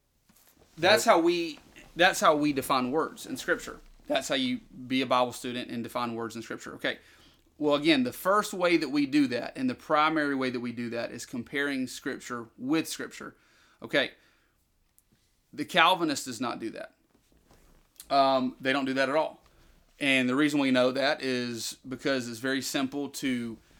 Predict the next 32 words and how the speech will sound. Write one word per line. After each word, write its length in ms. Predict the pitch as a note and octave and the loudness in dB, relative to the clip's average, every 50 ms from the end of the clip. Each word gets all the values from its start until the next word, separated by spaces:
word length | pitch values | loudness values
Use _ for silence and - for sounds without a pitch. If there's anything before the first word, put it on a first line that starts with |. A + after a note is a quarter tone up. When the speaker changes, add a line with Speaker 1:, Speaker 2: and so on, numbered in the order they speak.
| _ _ _ | _ _ _
Speaker 1:
see 440 | - - - - E3 D#3 D#3 D#3+ D3 | -10 -8 -6 -2 0 2 2 2 0
the 140 | C3 C3 | -4 -6
things 440 | B2 - D#3 C#3+ C#3 C#3 C#3 C#3 B2+ | -6 -6 -4 -4 -4 -4 -4 -6 -6
that 160 | C3 C3+ C3 | -6 -8 -6
they 160 | C3 C3 D3 D3 | -4 -4 -4 -4
say 300 | - - D#3 C#3+ C#3+ D3 | -4 -4 -4 -2 -2 -4
that 160 | C3 B2+ - | -4 -6 -6
words 320 | C3 C3+ C3+ C3+ B2+ A#2 C3 | -6 -4 -4 -6 -6 -4 -4
mean, 420 | B2+ C3 C3+ C#3 D3+ G3+ - - - _ | -4 -2 -2 -4 -6 -8 -10 -14 -16 _
and 200 | - C#3 C3+ C#3 | -6 -4 -4 -2
then 320 | C#3 C3+ C3+ C3 B2+ - - _ _ _ | -2 -2 -4 -4 -6 -8 -12 _ _ _
when 280 | C3+ C3+ C3+ C3+ C3 | -10 -6 -6 -4 -2
we 140 | C3+ D3 D3 | -2 -2 -4
compare 480 | D3+ - C#3 C3 - - D3+ D3 D3+ D3 | -4 -6 -8 -8 -4 -2 0 0 0 2
that 240 | C#3 C#3 C3+ B2 | 0 0 -2 -2
word 240 | C3+ C3 C3+ C#3 C#3 | -4 -6 -6 -6 -6
in 80 | C3+ B2+ | -8 -10
Scripture, 440 | B2 - D#3 D3 - - - F3 C3+ | -8 -6 -8 -8 -8 -6 -8 -8 -6
it 200 | C3 C3+ - - | -6 -8 -8 -6
never 540 | C3 C3 C3 C3 C3+ C#3+ C#3+ D3+ E3+ D#3+ | -6 -4 -4 -4 -4 -6 -6 -6 -8 -8
comes 400 | D3+ - - D3+ C#3 C3 C3 B2+ | -8 -8 -8 -8 -6 -6 -6 -8
to 60 | - B2+ | -6 -8
that 180 | B2+ - - | -8 -8 -8
same 240 | - - B2+ B2+ A#2+ | -10 -10 -10 -8 -8
result 460 | A#2+ A#2 A2+ B2 B2 A#2+ A#2+ A#2 A2+ | -10 -10 -8 -6 -6 -6 -6 -8 -10
that 100 | A#2+ A#2+ | -14 -14
the 80 | - A#2 | -14 -16
Calvinist 760 | - - C3+ B2 B2 A2+ A#2 A#2+ A#2 A2+ - - - _ C3+ | -8 -4 -4 -4 -2 -4 -6 -10 -10 -10 -12 -16 -18 _ -16
gives 300 | B2 B2 B2 A#2+ A2+ A2 | -10 -8 -8 -8 -8 -10
the 60 | A#2+ | -10
definition 540 | A#2+ B2 A#2+ - - - - - - - - | -10 -10 -10 -10 -10 -10 -10 -10 -12 -14 -14
to. 180 | - - E3+ | -14 -16 -16